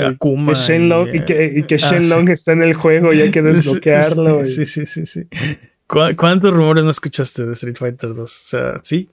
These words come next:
Speaker 1: era
Speaker 2: Todos.
Speaker 1: un fenómeno. Bueno, pues no, no he estado tan interesado en Street Fighter como, o sea, hasta este momento. Bueno, no había estado tan, tan interesado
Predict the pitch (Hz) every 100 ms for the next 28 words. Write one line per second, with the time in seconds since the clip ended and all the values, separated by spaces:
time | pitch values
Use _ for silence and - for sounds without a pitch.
0 | - 131 131 123 123 117 113 107 - 160
1 | 185 175 170 156 135 113 - _ - -
2 | _ _ - 135 117 _ _ _ _ -
3 | 147 160 - 175 175 196 185 180 180 185
4 | 165 151 160 156 147 - 139 139 139 147
5 | 160 _ - 123 113 113 - _ _ _
6 | _ _ _ _ 330 160 - 139 - _
7 | _ _ _ _ - - - 120 123 -
8 | 143 143 147 131 131 131 - 139 120 117
9 | - _ - - _ _ _ _ 147 151
10 | 170 170 160 156 135 139 _ _ _ -
11 | 147 135 135 127 131 117